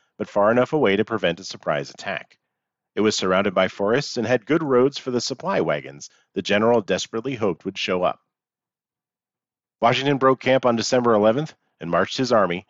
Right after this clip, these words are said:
estimated at eleven thousand men, toward Valley Forge. He periodically stopped his horse on the side of the road to watch his army file past,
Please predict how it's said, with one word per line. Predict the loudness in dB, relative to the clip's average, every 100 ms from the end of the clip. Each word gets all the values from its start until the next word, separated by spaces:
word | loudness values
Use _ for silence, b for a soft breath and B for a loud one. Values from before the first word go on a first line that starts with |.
| _
estimated | -6 -6 -2 0 2
at | 0
eleven | 0 -2 -4 -4
thousand | -2 -2 -2 -2
men, | 0 -2 -2 -12 b b -4
toward | 0 2
Valley | 2 0 -2
Forge. | -4 -6 -6 -10 -20 _ _ _ _ _ _ _
He | -4
periodically | 0 4 4 2 -2 -4
stopped | -2 -2 -4
his | -4
horse | -4 -4 -4
on |
the | -6
side | -2 0
of | 0
the | 0
road | 2 0
to | 0
watch | 0 -2
his | -4 -6
army | -4 -2 -2
file | -4 -2 0 -2
past, | -4 -6 -8 -14